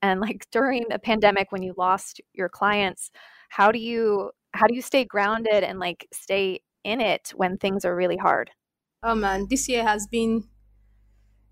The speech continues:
Speaker 2: like, can I use the word a total storm, if, if that's allowed?
Speaker 1: <laughs> I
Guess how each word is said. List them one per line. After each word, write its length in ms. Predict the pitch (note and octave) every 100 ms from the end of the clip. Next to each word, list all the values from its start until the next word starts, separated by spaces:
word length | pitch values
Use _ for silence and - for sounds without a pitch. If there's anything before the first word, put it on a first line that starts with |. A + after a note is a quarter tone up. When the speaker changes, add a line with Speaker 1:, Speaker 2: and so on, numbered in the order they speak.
| _
Speaker 2:
like, 400 | A#3 B3 B3+ B3+
can 120 | C4
I 80 | C4
use 160 | C#4 A#3
the 60 |
word 180 | A3+ A3+
a 60 | A3
total 340 | A#3+ A#3 A3+ A4 B5 B5+
storm, 360 | - G#3 G#3 - -
if, 240 | B3 B3
if 220 | - A#3+ -
that's 240 | - A3 A3
allowed? 440 | G#3 G#3+ G#3 A#3
Speaker 1:
<laughs> 0 | - A#3+ - _ _ -
I 1300 | F4 E4 D#4+ - E4 D4 - D#4+ E4 E4 - D4 C#4+